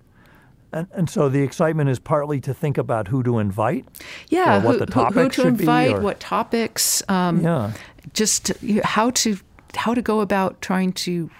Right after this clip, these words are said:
Speaker 2: you know, get these people from different disciplines to talk to each other in, in useful
Speaker 1: Mm-hmm.
Speaker 2: ways.
Speaker 1: Has this been done before?
Speaker 2: Yeah, it's been done. I mean, co-, the whole field of cognitive science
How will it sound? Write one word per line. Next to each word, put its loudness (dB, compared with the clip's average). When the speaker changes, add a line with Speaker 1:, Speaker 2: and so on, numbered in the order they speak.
Speaker 2:
you 0
know, 0
get -2
these -6
people -2
from -2
different -2
disciplines -2
to -8
talk -4
to -4
each -6
other -4
in, -6
in -2
useful -2
Speaker 1:
Mm-hmm. 0
Speaker 2:
ways. -4
Speaker 1:
Has 2
this -2
been 2
done 2
before? -4
Speaker 2:
Yeah, 4
it's 0
been 0
done. 2
I 0
mean, 2
co-, -2
the -2
whole 0
field -2
of -2
cognitive -2
science -4